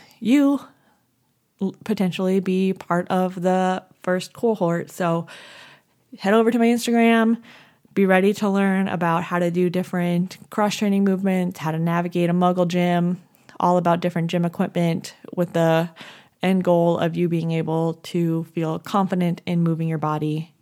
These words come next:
in a different way that is gonna benefit you up in the air. Um, that's all I got for you folks. I will be hopefully checking in pretty soon with a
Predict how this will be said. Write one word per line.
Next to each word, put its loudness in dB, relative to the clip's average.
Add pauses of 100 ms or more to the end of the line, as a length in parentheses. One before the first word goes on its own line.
in -2
a 0
different -2
way 0
that -4
is -4
gonna -2
benefit -4
you 0 (840)
up 2
in -4
the -6
air. -6 (960)
Um, 4
that's 4
all 4
I 6
got 4
for 0
you 4
folks. 2 (280)
I 4
will 4
be 4 (100)
hopefully 2
checking 0
in 4
pretty 2
soon 2
with 0 (140)
a 2